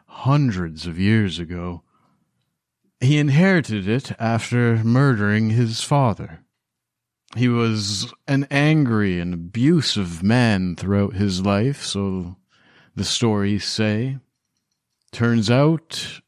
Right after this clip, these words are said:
so angry and abusive that he also murdered his wife, Estelle, and his young daughter, Penelope. Killed them both in a fit of rage. The two rose that night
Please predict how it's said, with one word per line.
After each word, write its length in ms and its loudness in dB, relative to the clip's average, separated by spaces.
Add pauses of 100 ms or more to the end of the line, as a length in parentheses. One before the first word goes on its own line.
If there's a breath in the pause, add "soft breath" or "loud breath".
(140)
so 380 0
angry 460 2
and 100 4
abusive 760 0
that 220 -2
he 220 -2
also 420 0
murdered 600 0
his 280 0
wife, 560 0
Estelle, 680 -2
and 320 -6
his 320 -6
young 300 2
daughter, 480 0
Penelope. 760 -2 (1300 soft breath)
Killed 300 2
them 180 2
both 420 2
in 120 0
a 60 -2
fit 280 -2
of 160 0
rage. 720 2 (1300 soft breath)
The 100 0
two 300 4
rose 520 4
that 240 2
night 640 0